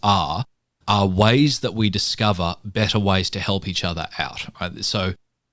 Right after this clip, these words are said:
um, we've been talking a bit about competition, but really, uh, we've been talking a lot about competition, but what really markets are good for and what entrepreneurship and innovation is about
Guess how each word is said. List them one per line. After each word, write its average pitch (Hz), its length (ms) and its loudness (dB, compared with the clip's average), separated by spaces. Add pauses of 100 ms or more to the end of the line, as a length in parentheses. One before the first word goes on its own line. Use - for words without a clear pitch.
(160)
um, 95 420 0
we've 127 160 6
been 120 140 2
talking 110 280 0
a 95 40 0
bit 160 160 4
about 120 240 2
competition, 107 680 -2
but 95 200 -4 (200)
really, 117 720 4
uh, - 200 -14
we've 131 180 4
been 92 100 0
talking 85 220 -4
a 80 40 -4
lot 110 180 6
about 90 220 0
competition, 90 460 -6
but 98 180 -2
what 110 220 0
really 117 560 6
markets 101 460 0
are 95 40 -6
good 101 220 -2
for 87 160 -2
and 92 220 -2
what 117 300 0
entrepreneurship 101 640 -2
and 101 80 -2
innovation 92 520 -2
is 85 140 -6
about 87 580 -4